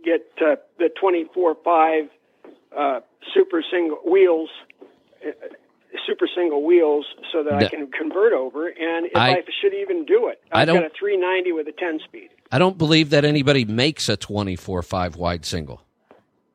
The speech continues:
Speaker 1: Oh yeah, no. I'm. I, it, the, my point would, would be that. Uh, uh,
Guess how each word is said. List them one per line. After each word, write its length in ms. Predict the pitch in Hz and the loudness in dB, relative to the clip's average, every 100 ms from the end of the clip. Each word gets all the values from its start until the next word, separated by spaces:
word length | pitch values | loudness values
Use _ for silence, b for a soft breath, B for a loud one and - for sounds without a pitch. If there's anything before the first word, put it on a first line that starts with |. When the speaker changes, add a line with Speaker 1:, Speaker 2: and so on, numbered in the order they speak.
| _ _ _ _ _ _ _ _ _ _ _ - | _ _ _ _ _ _ _ _ _ _ _ 2
Speaker 1:
Oh 120 | 170 165 | 2 4
yeah, 200 | 190 175 | 4 4
no. 220 | 170 170 | 2 4
I'm. 200 | 170 170 - | 4 0 -6
I, 120 | 175 - - - | -10 -10 -16 -8
it, 220 | - 175 - - _ 175 | 0 0 -2 -18 _ -10
the, 100 | 165 - | -8 -6
my 160 | 175 - - _ _ _ | -4 -4 -8 _ _ _
point 340 | 202 202 190 | 2 2 2
would, 140 | 165 160 143 - _ | -2 -2 -6 -12 _
would 180 | 160 156 | -6 0
be 220 | 170 170 | 4 4
that. 280 | 160 139 - | 4 -2 -4
Uh, 1120 | 156 139 135 - _ _ _ _ _ _ - | -2 -2 -4 -10 _ _ _ _ _ _ -8
uh, 360 | 139 147 139 | -2 0 -2